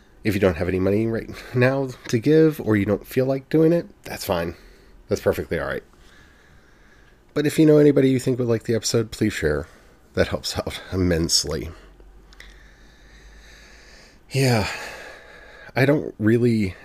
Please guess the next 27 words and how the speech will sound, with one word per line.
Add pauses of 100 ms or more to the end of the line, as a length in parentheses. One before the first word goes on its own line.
(120)
know
what (300)
the
landscape's
gonna
look
like
next
year (600)
when (880)
we're
in (400)
the
throes
of
streaming (240)
Armageddon. (1500)
But
I'll
be
here
and
I'll
be
talking
about
it.